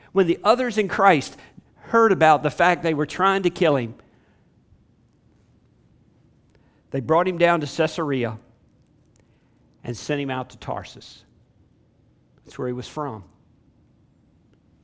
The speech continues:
That's where he was from. Now here, here's the reason, here's the reason I call him the arch nemesis of the church. The arch nemesis of the church. The one who was leading the charge.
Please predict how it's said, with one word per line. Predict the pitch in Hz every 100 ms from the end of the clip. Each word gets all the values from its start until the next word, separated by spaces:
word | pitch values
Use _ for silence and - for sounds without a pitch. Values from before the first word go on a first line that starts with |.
| _
That's | 151 -
where | 147
he | 135
was | 120
from. | - 170 139
Now | 127
here, | 160 202 196 -
here's | - 254 226
the | 196
reason, | 175 180 160 139 - _ _ _ _ _
here's | - 220
the | 185
reason | 185 156
I | 127
call | - 147 143
him | 123
the | 120
arch | 131 131 -
nemesis | 123 120 120 113 -
of | 107
the | 107
church. | - - _ _ _ _ _ _ _ _ _
The | - -
arch | 143 147 -
nemesis | 139 127 120 117 123
of | 104
the | 104
church. | - 101 98 - _ _ _ 143
The |
one | 135 170 180
who | 170
was | 151 127
leading | 139 151 143
the | 117
charge. | 113 131 110 95 98 -